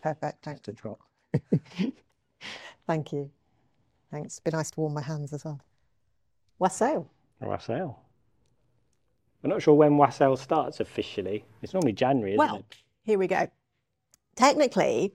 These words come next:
Speaker 1: wassailing, um, these days, in terms of wassailing the orchards, it happened on the old Twelfth Night, which was the seventeenth of January.
Speaker 2: Yeah.
Speaker 1: But these days it happens on the new Twelfth Night, which is the, um, the sixth of January.
Speaker 2: Okay.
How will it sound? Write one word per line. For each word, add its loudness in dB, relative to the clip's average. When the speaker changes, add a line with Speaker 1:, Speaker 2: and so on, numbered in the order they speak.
Speaker 1:
wassailing, 6
um, 6
these 8
days, 2
in 2
terms 0
of -2
wassailing 4
the 0
orchards, 4
it -6
happened 0
on 6
the 2
old 6
Twelfth 6
Night, 2
which -4
was -10
the -8
seventeenth -2
of -6
January. -4
Speaker 2:
Yeah. -2
Speaker 1:
But 0
these 4
days 0
it -10
happens -6
on -2
the -4
new 4
Twelfth -4
Night, -6
which -10
is -4
the, 0
um, -4
the 2
sixth 2
of -6
January. -8
Speaker 2:
Okay. -4